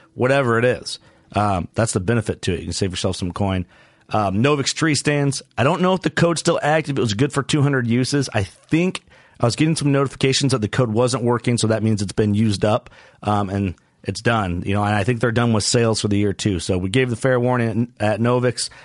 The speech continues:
Um, hopefully you guys grabbed an Echo or a Hilo. Um, we're rocking both. The Hilo I keep on me, ready to go, ready to be deployed on a game plan at any time. Um, made here, Peoria, Illinois, um,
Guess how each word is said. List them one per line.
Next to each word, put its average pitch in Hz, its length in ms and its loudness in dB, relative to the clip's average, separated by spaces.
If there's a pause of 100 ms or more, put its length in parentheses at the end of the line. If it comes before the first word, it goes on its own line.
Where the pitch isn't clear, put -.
(160)
Um, 101 400 0 (200)
hopefully 131 280 2
you 123 80 2
guys 123 160 2
grabbed 123 320 2
an 110 120 -2
Echo 127 440 2 (240)
or 104 160 0
a 90 40 -2
Hilo. 131 540 0 (300)
Um, 95 400 0 (100)
we're 135 140 2
rocking 139 400 2
both. 127 420 2 (160)
The 101 80 0
Hilo 143 560 2
I 107 120 0
keep - 340 -2
on 127 280 2
me, 127 200 2
ready 113 320 2
to 107 80 0
go, 117 320 2
ready 117 260 2
to 110 220 0
be 110 160 0
deployed 117 680 0
on 110 160 0
a 98 60 -2
game 107 260 0
plan 107 220 0
at 98 180 -8
any 123 180 0
time. 117 380 0 (340)
Um, 95 440 -2 (280)
made 120 300 0
here, 113 300 0 (120)
Peoria, 110 380 2
Illinois, 104 480 0 (300)
um, 90 340 -2